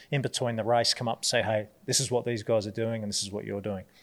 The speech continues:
Never before has that been done in the sport. So what that really produces is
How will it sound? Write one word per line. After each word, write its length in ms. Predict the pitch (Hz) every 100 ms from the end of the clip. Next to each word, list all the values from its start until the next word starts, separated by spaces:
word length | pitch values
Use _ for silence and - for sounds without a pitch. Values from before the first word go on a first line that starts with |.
| - - - - - _ _ _ _
Never 260 | 135 170 208
before 380 | 160 139 151 123
has 100 | 107
that 180 | 117 120
been 160 | 107
done 160 | 107 104
in 80 | 104
the 60 |
sport. 440 | - - 120 107 -
So 280 | 143 131 - - -
what 200 | 151 202
that 180 | 196 143
really 260 | 120 135 120
produces 680 | 113 98 117 123 - 101 92
is 400 | 101 104 104